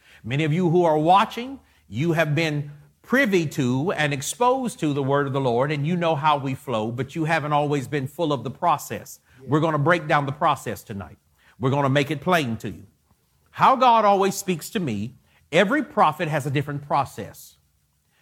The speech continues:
Speaker 1: For some prophets, they only hear in the midst of the word. So when you look at Scripture, you have prophets who, when the word was spoken, that's when they would always hear.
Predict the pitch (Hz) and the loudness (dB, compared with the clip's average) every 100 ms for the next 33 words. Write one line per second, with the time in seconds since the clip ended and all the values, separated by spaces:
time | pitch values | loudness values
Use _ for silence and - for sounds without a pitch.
0 | _ _ 185 - 240 302 220 165 120 - | _ _ -6 2 2 2 2 2 2 -6
1 | - - _ 147 190 170 190 190 214 151 | -12 -18 _ 0 2 2 0 0 -2 -2
2 | 156 120 135 139 180 185 190 170 143 143 | -2 0 -2 -4 -2 -2 -2 -2 -2 -4
3 | - 147 127 160 180 202 123 82 - _ | -6 -6 -2 -2 0 -2 -2 -6 -14 _
4 | _ _ _ _ _ _ 123 113 127 156 | _ _ _ _ _ _ -4 0 2 2
5 | 165 247 - 220 165 - 226 - _ _ | 2 -4 -4 0 0 -2 -8 -10 _ _
6 | 107 151 147 156 147 147 - _ 269 247 | -4 -2 0 0 -2 -6 -16 _ 0 0
7 | - 107 - _ - 165 143 - 123 160 | -2 -14 -16 _ -4 -2 -2 -4 -2 0
8 | 147 151 143 202 269 262 185 143 131 - | 2 2 2 4 4 2 0 -4 -6 -6
9 | 135 101 - 131 _ _ 113 143 147 156 | -6 -6 -10 -20 _ _ -2 -2 -2 -6
10 | 147 143 143 139 135 135 127 - 135 90 | -4 -2 -2 -2 -2 -4 -6 -8 -12 -12